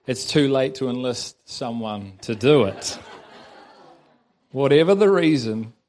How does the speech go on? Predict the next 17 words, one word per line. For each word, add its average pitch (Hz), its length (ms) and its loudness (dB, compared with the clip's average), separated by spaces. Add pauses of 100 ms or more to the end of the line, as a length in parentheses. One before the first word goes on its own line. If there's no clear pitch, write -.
we've 139 200 0
both 180 320 2
laughed 143 400 -2
at - 100 -8
the 123 80 -10
professional 139 720 -6
one 110 280 -6 (460)
and, 127 320 2
<laughs> 127 400 0
and 165 320 2
not 139 200 6
having 139 280 2
the 127 80 0
time 131 320 2
to 123 80 -2
do 135 220 4
it. 107 200 -6